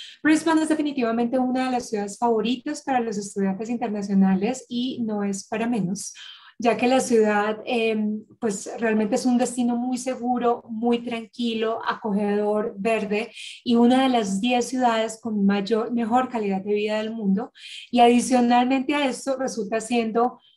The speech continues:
una ciudad mucho más económica para vivir comparada con otras ciudades capitales de Australia.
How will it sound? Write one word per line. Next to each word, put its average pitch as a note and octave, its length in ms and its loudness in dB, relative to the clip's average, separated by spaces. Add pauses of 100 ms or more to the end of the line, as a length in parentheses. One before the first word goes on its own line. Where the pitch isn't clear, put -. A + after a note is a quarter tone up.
(140)
una B3+ 240 6
ciudad B3 320 0
mucho C#4 480 0
más C4+ 400 2
económica A3+ 720 -2
para B3 260 6
vivir B3 480 -2
comparada G3+ 640 2
con G#3+ 160 -12
otras G3+ 360 -8
ciudades G3 320 0
capitales F#3+ 440 -4
de G3+ 60 -4
Australia. - 580 -2